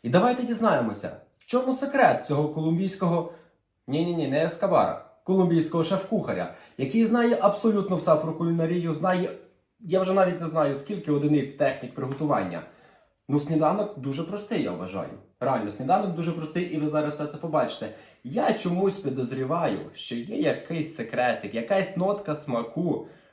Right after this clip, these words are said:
бо в своєму інстаграмі він позначив "мій улюблений сніданок". Ну що, не будемо багато говорити, починаємо готувати.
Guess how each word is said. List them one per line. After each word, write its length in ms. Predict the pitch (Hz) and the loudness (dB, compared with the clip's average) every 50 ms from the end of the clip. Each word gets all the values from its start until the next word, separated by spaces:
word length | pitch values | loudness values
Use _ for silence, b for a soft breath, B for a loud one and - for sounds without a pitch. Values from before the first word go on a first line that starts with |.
| B - | B -6
бо 120 | 110 131 | -4 -4
в 80 | 135 135 | -4 -2
своєму 380 | - 139 151 180 190 185 170 | -4 -4 0 0 0 0 0
інстаграмі 760 | 165 151 - - 156 147 160 175 180 180 175 170 160 - - - - | 0 -2 0 0 0 0 2 0 0 0 0 -2 -2 -4 -6 -10 -2
він 300 | 120 147 156 156 151 - | 2 2 4 4 2 0
позначив 540 | 143 139 - 151 151 139 113 - - 104 - - | -6 -6 -2 0 0 0 0 -2 -6 -10 -10 -4
"мій 220 | 139 135 143 147 | 0 2 2 2
улюблений 680 | 143 - - 123 131 151 190 220 185 120 113 104 98 98 | 2 -2 -4 -4 -2 0 0 0 0 0 -2 -2 -4 -4
сніданок". 560 | 95 - - 95 90 90 76 - - - - B B B B B B | -6 -8 -8 -8 -8 -6 -8 -8 -10 -14 -16 B B B B B B
Ну 80 | 190 196 | 2 2
що, 280 | 196 - 151 - - - - - _ _ _ - - _ - | 4 4 2 0 0 -2 -8 -18 _ _ _ -20 -20 _ 0
не 120 | 151 196 | 2 2
будемо 440 | 196 214 180 165 156 156 156 151 143 | 4 4 4 4 4 4 4 4 4
багато 300 | 147 139 - - - 135 | 6 4 4 4 2 0
говорити, 380 | 143 147 160 180 175 - - | 0 0 0 0 -2 -2 -4
починаємо 500 | - - 147 - 151 147 131 123 117 104 | -6 -6 -4 0 0 2 2 2 0 0
готувати. 360 | 104 101 98 90 76 - - | -2 -4 -6 -8 -10 -10 -12